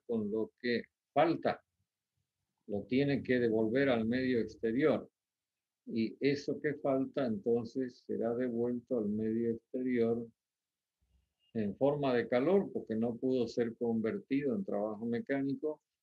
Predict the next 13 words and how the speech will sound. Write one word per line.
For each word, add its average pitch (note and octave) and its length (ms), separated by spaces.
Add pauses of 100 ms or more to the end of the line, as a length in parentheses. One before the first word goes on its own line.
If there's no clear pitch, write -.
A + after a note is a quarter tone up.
(440)
de A2 140
donde A#2 400
podemos B2 480
establecer A2 680
que - 200
Q C3+ 220
sub C3+ 240
uno C3 540 (260)
va A2+ 140
a G#2 60
ser A#2 260
igual A2 580 (300)
a G#2 160